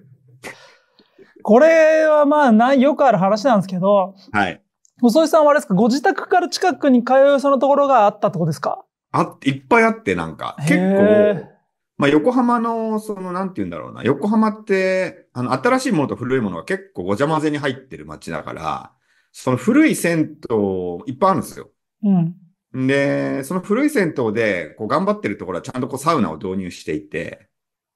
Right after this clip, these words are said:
Speaker 2: で、そういうのが、ま、あの、近所に結構点々とあったんで、これは週一ペースでは行きそうですね、もはや。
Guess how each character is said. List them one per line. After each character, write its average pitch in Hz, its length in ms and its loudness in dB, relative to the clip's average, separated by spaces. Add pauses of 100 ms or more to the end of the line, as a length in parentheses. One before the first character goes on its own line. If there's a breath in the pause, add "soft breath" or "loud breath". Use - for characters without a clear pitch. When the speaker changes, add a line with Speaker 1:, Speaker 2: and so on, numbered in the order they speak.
(500)
Speaker 2:
で、 160 520 2
そ 190 180 0
う 214 40 4
い 220 40 4
う 208 40 2
の 160 60 0
が、 87 200 -4
ま、 113 220 -4
あ - 40 -6 (220)
の、 110 220 -6
近 196 180 0
所 117 60 0
に 90 80 -2
結 151 140 -2
構 - 100 -12
点 139 220 -6
々 143 120 -6
と 131 120 -2
あ 147 40 0
っ - 140 -10
た - 100 -10
ん 87 140 -20
で、 80 360 -10 (1200)
こ 165 320 0
れ 202 200 2
は 190 680 -4
週 190 460 0
一 196 260 -6
ペ 190 140 2
ー - 20 -6
ス 143 80 -12
で 107 80 -2
は 87 60 -2
行 - 80 -10
き - 40 -16
そ 107 100 -6
う - 40 -2
で 92 80 -10
す 85 60 -16
ね、 71 60 -16
も 80 180 -16
は 71 100 -14
や。 64 160 -14